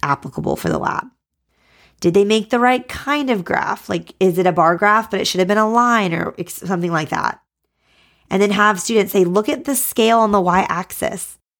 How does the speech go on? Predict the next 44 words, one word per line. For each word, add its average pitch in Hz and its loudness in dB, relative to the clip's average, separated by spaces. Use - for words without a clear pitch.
Is 196 2
it 214 2
evenly 220 0
spaced?" - 0
Like, 190 -2
not 202 -2
did 214 0
they 196 6
go 190 4
up - 0
by 175 4
fives, 151 -2
but 175 -2
often 202 2
I 208 4
see, 190 -2
like, 170 0
a 180 -6
student 208 -4
will 185 -2
go 185 2
up 185 0
by 175 -2
fives, 190 2
but 180 0
then 170 -2
they 165 -2
skip 165 -2
one 170 2
line 165 2
here 165 2
and 151 -2
two 180 -4
lines 160 2
there, 156 4
and 151 -2
they're 156 -4
not 160 0
using 165 0
a 160 2
ruler, 160 2
and 151 0
it's - -4
crazy. - -2